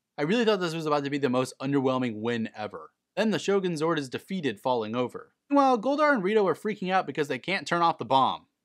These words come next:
Now on the viewing globe, the Alien Rangers are now apparently fine,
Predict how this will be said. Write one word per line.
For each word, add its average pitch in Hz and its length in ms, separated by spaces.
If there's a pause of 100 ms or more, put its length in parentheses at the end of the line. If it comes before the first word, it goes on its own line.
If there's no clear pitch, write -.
(160)
Now 233 200
on 214 80
the 175 80
viewing 202 260
globe, 151 280
the 143 120
Alien 196 200
Rangers 180 340
are 135 80
now 135 480
apparently 135 360
fine, 127 520